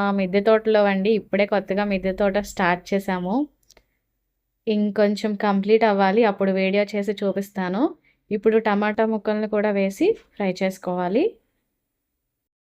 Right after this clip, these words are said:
బీరకాయల్లో పచ్చిశనగపప్పు వేస్తే మా పిల్లలు చాలా ఇష్టంగా తింటారండి. ఇప్పుడు కట్ చేసి పెట్టుకున్న బీరకాయ ముక్కల్ని వేసుకోవాలి.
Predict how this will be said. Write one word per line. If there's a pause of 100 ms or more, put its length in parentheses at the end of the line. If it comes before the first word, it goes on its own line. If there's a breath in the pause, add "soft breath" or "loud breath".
(460)
బీరకాయల్లో
పచ్చిశనగపప్పు
వేస్తే
మా
పిల్లలు
చాలా
ఇష్టంగా
తింటారండి. (640)
ఇప్పుడు
కట్
చేసి
పెట్టుకున్న
బీరకాయ
ముక్కల్ని
వేసుకోవాలి.